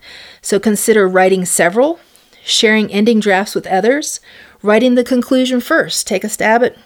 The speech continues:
writing the conclusion first before you are so tired.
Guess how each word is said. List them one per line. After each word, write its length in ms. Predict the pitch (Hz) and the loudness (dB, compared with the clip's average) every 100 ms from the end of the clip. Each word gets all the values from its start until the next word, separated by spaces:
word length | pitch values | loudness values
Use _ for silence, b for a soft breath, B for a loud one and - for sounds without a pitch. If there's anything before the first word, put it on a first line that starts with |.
| _ | _
writing 280 | 196 196 220 | -2 0 0
the 80 | 226 | -2
conclusion 500 | 220 220 240 233 226 | -4 -2 -2 0 -2
first 400 | 269 277 - - | 0 0 -2 -8
before 260 | 190 220 | -2 0
you 140 | 220 202 | 2 2
are 140 | 233 | 2
so 160 | - - | -2 -4
tired. 440 | 214 - - 202 | -4 -4 -6 -10